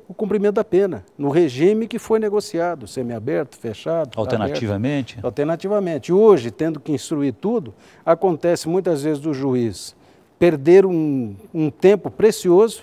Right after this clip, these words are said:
Speaker 1: de tramitação processual, de coleta de prova, e às vezes chega num resultado final, onde ele concretizou a pena,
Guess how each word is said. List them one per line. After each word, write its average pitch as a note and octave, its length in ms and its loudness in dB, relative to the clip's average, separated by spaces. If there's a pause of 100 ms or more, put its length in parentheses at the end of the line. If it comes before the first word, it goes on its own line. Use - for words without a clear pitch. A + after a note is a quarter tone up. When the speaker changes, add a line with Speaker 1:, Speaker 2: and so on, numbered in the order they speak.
(100)
Speaker 1:
de B2+ 140 -12
tramitação C3+ 580 -6
processual, C3 540 -6
de E3 160 -6
coleta C#3+ 320 0
de B2+ 100 -4
prova, G3+ 300 2
e A#3 40 6
às G3+ 200 4
vezes A#3+ 160 2
chega G#3 260 2
num G3 100 2
resultado D3+ 540 -2
final, D3 460 -2 (280)
onde D3 240 -2
ele D3+ 120 -2
concretizou D#3+ 760 0
a A#2+ 80 4
pena, F3 400 0